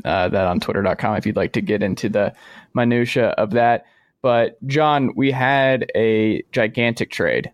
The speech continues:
that happened today. Um, we were talking last week and leading up to today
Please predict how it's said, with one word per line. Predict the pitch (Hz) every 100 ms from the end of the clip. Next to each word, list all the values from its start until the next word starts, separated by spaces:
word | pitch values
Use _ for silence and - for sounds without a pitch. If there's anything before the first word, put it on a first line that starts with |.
| _ _
that | - -
happened | 101 - 101
today. | 107 90 78 87 -
Um, | - 90 92 101
we | 117
were | 113
talking | 123 110 107 101 _
last | 120 120 120 -
week | 123 120
and | 107 107 101 -
leading | 143 185
up | 151 -
to | 135
today | 117 104 131 147 104